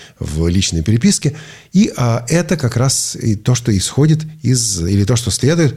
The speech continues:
из первого послания апостола Иоанна. А, Жанна Михайлова спрашивает про, а, второканонические книги. Что там такого, чего нет в двадцати шести книгах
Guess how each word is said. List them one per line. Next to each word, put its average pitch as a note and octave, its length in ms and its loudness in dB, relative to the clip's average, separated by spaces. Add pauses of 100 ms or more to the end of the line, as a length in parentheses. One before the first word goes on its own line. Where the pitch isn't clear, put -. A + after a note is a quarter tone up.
(160)
из - 120 -4
первого B2 240 2
послания F#2 440 -2 (160)
апостола D#2+ 440 -4
Иоанна. C2+ 320 -4 (600)
А, G2 220 0
Жанна D#3 380 4
Михайлова C3 520 2
спрашивает A#2+ 560 0
про, A2 480 0 (120)
а, A2 80 0
второканонические G#2+ 840 0
книги. F3+ 460 2 (360)
Что D#3+ 220 0
там B2+ 240 0
такого, B2+ 460 2
чего A2+ 320 2
нет C3 180 4
в A#2 40 -6
двадцати G#2+ 280 -2
шести A2+ 320 -2
книгах G#2+ 720 -2